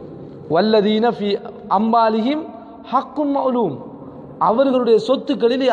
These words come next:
அறியப்பட்ட ஒரு உரிமை இருக்கிறது என்று அல்லாஹு தஆலா சொல்லி காட்டு நாங்கள் பார்க்கிறோம். அப்ப இந்த அடிப்படையில் வந்து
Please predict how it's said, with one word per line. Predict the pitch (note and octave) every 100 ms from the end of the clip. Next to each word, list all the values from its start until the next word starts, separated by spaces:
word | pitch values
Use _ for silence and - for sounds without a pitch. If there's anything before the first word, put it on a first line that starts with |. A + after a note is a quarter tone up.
| G3
அறியப்பட்ட | B3+ C#4 G#3+ A#3 A3+
ஒரு | G#3 G3 F3+ D3 - - -
உரிமை | G3 D4 D#4+ C#4+
இருக்கிறது | A#3+ G#3+ A3 G3 E3+ A#2 G#2
என்று | G3+ G#3
அல்லாஹு | G3 G3 E3+ E3+
தஆலா | E3+ D#3
சொல்லி | D#3 D#3+
காட்டு | D#3 D3+ F3
நாங்கள் | C#3+ B2+
பார்க்கிறோம். | C3+ C3 A2+ D#2+ - - - - - - -
அப்ப | F#3+
இந்த | A#3 D4 C4+
அடிப்படையில் | A3 A#3 F#3+ G#3+ F#3+ E3
வந்து | D3 D#3+